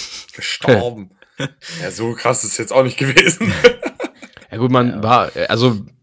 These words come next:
Speaker 2: mittlerweile kann man das ja eigentlich ganz gut einschätzen, finde ich. Wenn du was siehst und du hast jetzt mit der Konsole schon lange gespielt, ist das auf der machbar oder nicht?
Speaker 1: Mhm.
Speaker 2: So,
Speaker 3: Ja,
Speaker 2: also
Speaker 3: du
Speaker 2: so
Speaker 3: hast
Speaker 2: sehe
Speaker 3: recht.
Speaker 2: ich das eigentlich
Speaker 1: Obwohl,
Speaker 2: mittlerweile.
Speaker 1: manchmal finde ich, wenn du jetzt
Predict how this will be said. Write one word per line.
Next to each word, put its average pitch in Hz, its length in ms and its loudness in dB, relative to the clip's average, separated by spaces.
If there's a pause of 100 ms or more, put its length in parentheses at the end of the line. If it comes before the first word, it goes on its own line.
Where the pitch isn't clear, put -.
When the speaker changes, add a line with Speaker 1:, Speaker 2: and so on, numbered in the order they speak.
(360)
Speaker 2:
mittlerweile 156 840 8
kann 147 180 2
man 156 140 6
das 147 140 6
ja 135 100 4
eigentlich 135 240 4
ganz 131 240 2
gut 123 120 0
einschätzen, 113 680 0
finde 107 240 -4
ich. - 180 -8
Wenn 117 140 4
du 123 100 2
was 117 220 2
siehst 160 560 -4 (280)
und 117 140 0
du 117 80 6
hast 131 160 4
jetzt 127 160 2
mit 120 100 -2
der 120 60 2
Konsole 127 460 4
schon 120 140 -4
lange 127 240 2
gespielt, 131 420 -2
ist 131 180 -4
das 113 140 -2
auf 104 180 -4
der 117 140 2
machbar 110 520 0
oder 104 200 2
nicht? 120 320 -4 (260)
Speaker 1:
Mhm. 95 220 -16
Speaker 2:
So, 107 280 4
Speaker 3:
Ja, 82 440 -10
Speaker 2:
also 104 160 -10
Speaker 3:
du 107 80 -8
Speaker 2:
so 123 100 2
Speaker 3:
hast 117 80 0
Speaker 2:
sehe 120 80 0
Speaker 3:
recht. 101 80 0
Speaker 2:
ich 117 80 -6
das 110 160 -4
eigentlich 104 300 -4
Speaker 1:
Obwohl, 104 240 -6
Speaker 2:
mittlerweile. 104 400 2
Speaker 1:
manchmal 170 400 0
finde 160 300 -6
ich, 156 200 -12
wenn 120 160 -6
du 120 80 -6
jetzt 120 320 -6